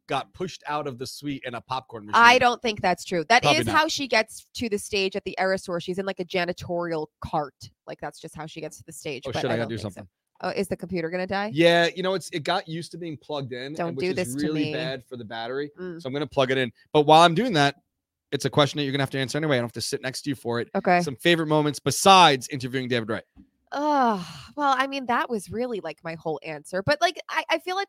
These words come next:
Speaker 2: all of the interviews of people that I, like, adored as a child, like Mike Piazza. Although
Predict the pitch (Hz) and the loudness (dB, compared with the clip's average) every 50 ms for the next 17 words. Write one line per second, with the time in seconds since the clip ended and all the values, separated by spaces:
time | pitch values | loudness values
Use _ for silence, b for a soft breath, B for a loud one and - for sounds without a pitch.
0 | - _ 254 262 262 269 277 285 277 240 269 262 - - 226 220 220 220 214 220 | -4 _ 4 4 6 6 4 2 -2 -2 -6 -8 -6 -6 -6 -4 -4 -6 -6 -6
1 | 226 226 226 226 233 214 - - 190 190 175 _ _ _ 214 202 - - 202 196 | -6 -6 -6 -6 -6 -6 -4 -4 -4 -4 -4 _ _ _ -16 -16 -6 -2 0 2
2 | 190 190 190 190 190 - _ _ _ _ _ - 175 165 196 180 170 160 156 151 | 2 2 2 0 -4 -6 _ _ _ _ _ -16 -6 -2 0 2 2 2 2 0
3 | 151 - _ _ _ _ _ _ _ - 185 185 185 180 180 180 175 165 165 165 | -2 -6 _ _ _ _ _ _ _ 0 2 2 2 2 0 0 -2 -2 -4 -4
4 | - _ _ _ _ _ _ - 202 180 156 - 214 190 185 190 190 190 185 - | -6 _ _ _ _ _ _ -6 -6 -6 -4 -2 0 0 2 0 0 -2 -4 -6
5 | 185 180 175 165 - - 202 151 151 143 151 175 196 - 185 165 - 180 180 170 | -8 -10 -10 -12 -12 -8 -6 -4 -2 -2 -2 -4 -4 -6 -8 -8 -6 -8 -8 -8
6 | 170 - - 190 175 151 139 139 - - 208 202 - - 277 269 294 277 269 | -8 -8 -8 -6 -6 -6 -6 -8 -8 -2 -2 2 4 4 6 6 6 6 4